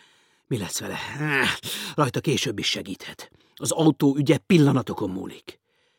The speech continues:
Gorcsev leér. Messziről látja, hogy a banditák jönnek a partra, végig a mólón. Egy raktár épület kapujából figyeli őket. Homályos fények rezegnek a síkos, feketén csillogó aszfalton,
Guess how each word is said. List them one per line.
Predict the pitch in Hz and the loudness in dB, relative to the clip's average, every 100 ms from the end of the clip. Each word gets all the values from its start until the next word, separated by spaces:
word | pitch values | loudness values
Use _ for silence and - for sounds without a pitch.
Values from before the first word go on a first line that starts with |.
| _ _ _ | _ _ _
Gorcsev | - 110 113 - 92 | -12 -10 -8 -10 -10
leér. | 95 - - - - _ _ _ _ _ _ - | -12 -12 -16 -18 -20 _ _ _ _ _ _ -2
Messziről | 156 160 - 110 101 | 0 0 -4 -2 -2
látja, | 107 117 - 110 | -2 -4 -4 -6
hogy | 95 | -4
a | |
banditák | 101 123 110 104 101 | -4 -2 -2 -6 -8
jönnek | 123 117 107 | -4 -4 -6
a | 98 | -10
partra, | 107 120 - 123 123 | -8 -8 -4 -4 -2
végig | 117 110 101 | -4 -6 -6
a | 104 | -6
mólón. | 98 - - - - _ _ _ _ | -8 -12 -14 -16 -18 _ _ _ _
Egy | - 104 | -14 -12
raktár | 131 - 95 | -12 -12 -12
épület | 101 113 98 95 | -10 -12 -14 -16
kapujából | - 98 85 85 90 | -16 -14 -14 -14 -16
figyeli | - 90 90 92 | -16 -14 -12 -14
őket. | 90 - - - _ _ _ - | -14 -16 -20 -20 _ _ _ -6
Homályos | 151 123 110 95 - | -2 -2 -4 -6 -6
fények | 127 123 120 | -4 -4 -6
rezegnek | 123 110 113 113 104 | -8 -8 -8 -10 -10
a | |
síkos, | 101 117 117 - 110 | -8 -6 -6 -8 -10
feketén | - 104 104 110 101 | -8 -8 -8 -8 -8
csillogó | - 101 98 98 | -8 -8 -8 -8
aszfalton, | 107 - - 117 - 131 | -10 -10 -10 -10 -6 -6